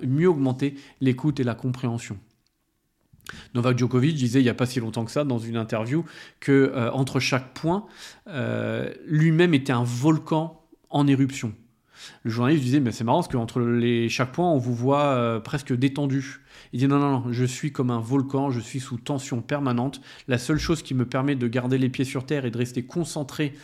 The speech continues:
euh, pour le prochain point, c'est la respiration. Il respire, d'accord ? Il respire,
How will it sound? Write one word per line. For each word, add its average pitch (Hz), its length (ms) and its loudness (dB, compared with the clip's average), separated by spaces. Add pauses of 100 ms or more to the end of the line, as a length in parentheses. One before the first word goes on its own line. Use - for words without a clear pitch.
(360)
euh, 110 640 -4
pour 131 220 -2
le 123 80 4
prochain 123 340 -2
point, 151 320 -2
c'est 135 140 -4
la 110 160 -2
respiration. 110 680 -4 (340)
Il 117 140 -4
respire, 107 760 -8 (500)
d'accord ? 123 320 -8
Il 113 120 -6
respire, 120 640 -4